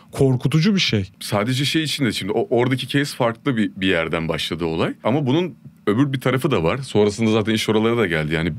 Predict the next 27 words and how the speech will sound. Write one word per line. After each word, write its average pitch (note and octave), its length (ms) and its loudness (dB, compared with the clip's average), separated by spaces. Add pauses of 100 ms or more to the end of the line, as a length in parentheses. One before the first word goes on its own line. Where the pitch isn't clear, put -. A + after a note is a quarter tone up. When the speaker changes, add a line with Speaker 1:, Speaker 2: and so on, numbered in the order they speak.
(180)
Speaker 2:
bir - 40 -4
de - 100 0
protest C3 380 0
bir - 60 -16
taraf E2+ 320 -4
var. - 120 -10
Speaker 1:
Hı B2+ 40 6
hı. C3 260 2 (420)
Speaker 2:
Protest - 400 0
olarak E3+ 260 0
da F#3 40 0
fikrini G#2+ 360 0
belir-, F2+ 180 2 (100)
belli F2 240 2
edemiyorsun. D#2+ 600 -2
Veya F#2+ 320 0 (360)
yaptığın A#2 600 0
bir A2 80 -4
şeyde A2+ 340 0
bu G2+ 40 -4
sefer A#2+ 300 -2
avukata G#2+ 360 0
falan A#2 260 -2
danışıyorsun. F#2+ 520 -2
Ya G2 120 -2
bir A2+ 40 -2
ş-, - 160 -6